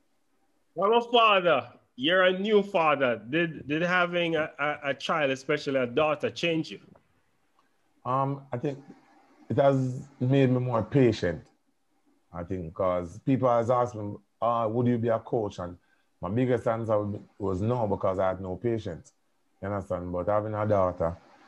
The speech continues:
Speaker 2: you understand, you have to be patient and understanding. And it's a learning process, so it's, it's just something. And that's one of the biggest thing. And we just a learn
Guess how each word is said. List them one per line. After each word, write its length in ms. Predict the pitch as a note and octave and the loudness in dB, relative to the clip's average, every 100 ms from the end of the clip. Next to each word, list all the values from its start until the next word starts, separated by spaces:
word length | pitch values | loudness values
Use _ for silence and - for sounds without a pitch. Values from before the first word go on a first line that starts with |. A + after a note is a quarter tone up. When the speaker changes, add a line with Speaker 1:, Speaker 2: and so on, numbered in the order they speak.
| _ - | _ -4
Speaker 2:
you 60 | |
understand, 400 | F#2 F2+ E2 F2 | -2 -2 -4 -4
you 60 | E2+ | -4
have 120 | E2+ | -4
to 60 | F2+ | -6
be 120 | E2+ | -8
patient 640 | - F#2+ F2+ - E2+ E2+ | -4 -4 -4 -6 -6 -6
and 220 | D#2+ D#2+ | -8 -8
understanding. 840 | E2+ F#2 F2+ D#2+ - E2 D#2 D2+ D#2 - - _ _ _ | -6 -4 -4 -6 -6 -6 -6 -8 -12 -18 -20 _ _ _
And 320 | F2 F#2 F2+ - _ - | -6 -4 -6 -8 _ -6
it's 100 | F#2 | 0
a 80 | G2 | 4
learning 420 | A#2+ B2 A2+ G2 | 4 2 0 -2
process, 400 | A#2 G#2 F#2+ E2+ | -2 -4 -6 -12
so 260 | - E2+ - _ _ _ _ _ _ - | -8 -8 -8 _ _ _ _ _ _ -8
it's, 220 | F#2+ E2 | -8 -6
it's 180 | G#2 G2 | -8 -4
just 180 | G#2+ | -4
something. 360 | - A#2 G2+ F2 | -2 -4 -2 -4
And 180 | F2+ G2 | -2 0
that's 200 | G#2 G2+ | 0 0
one 120 | G#2+ | -4
of 100 | G2 | -4
the 60 | G2+ | -2
biggest 360 | G#2 G2 F2+ | -2 -2 -4
thing. 180 | - F2+ | -6 -6
And 320 | E2+ F2 F2 | -4 -6 -4
we 60 | F2+ | -4
just 200 | G2+ G2 | -4 -2
a 60 | F#2 | -2
learn 440 | G2 G2+ G2 F#2+ | 2 0 0 -4